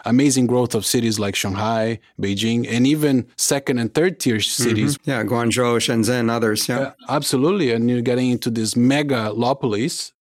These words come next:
Speaker 1: but you really see the growth there and how really long-term they look at things.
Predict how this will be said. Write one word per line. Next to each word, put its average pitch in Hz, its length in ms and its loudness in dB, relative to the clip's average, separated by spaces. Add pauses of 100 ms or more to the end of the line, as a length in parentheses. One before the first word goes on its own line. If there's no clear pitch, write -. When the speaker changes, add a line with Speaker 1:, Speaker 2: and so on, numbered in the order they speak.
Speaker 1:
but 123 160 0
you 156 140 6
really 196 280 4
see 165 200 0
the 147 200 2
growth 139 280 0
there 135 180 0
and 131 180 0
how 160 360 -2
really 160 420 2
long-term 135 680 0
they 110 80 -4
look 117 260 -4
at 95 140 -8
things. 90 300 -10